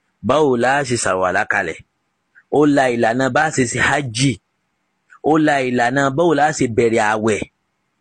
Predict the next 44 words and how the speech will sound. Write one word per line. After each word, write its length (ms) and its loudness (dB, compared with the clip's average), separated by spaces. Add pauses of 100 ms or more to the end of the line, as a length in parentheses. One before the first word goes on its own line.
(420)
Tá 40 -4
a 40 0
bá 80 0
fẹ́ 140 0
bẹ̀rẹ̀ 300 0
àwẹ̀, 280 -2 (200)
ìlànà 500 2
wo 160 4
la 120 2
á 140 0
lò 160 0
tá 100 0
a 60 0
fi 80 -4
mọ̀ 120 0
pé, 100 -2
à, 120 -2 (260)
àwẹ̀ 300 0
ti 140 -4
bẹ̀rẹ̀? 360 -2 (280)
Ìlànà 400 2
wo 100 2
la 120 2
á 100 2
lò 100 0
tá 100 -2
a 60 -2
fi 60 -6
mọ̀ 100 -2
pé 120 0 (300)
àwẹ̀ 360 -2
ti 120 -2
parí? 340 -4 (520)
Kì 80 0
í 80 2
ṣe 120 -2
pé 120 0
à 120 0
ń 100 -6
sin 240 -4
àwọn 240 -2
nǹkan 240 -6
yẹn, 180 -4
à 140 0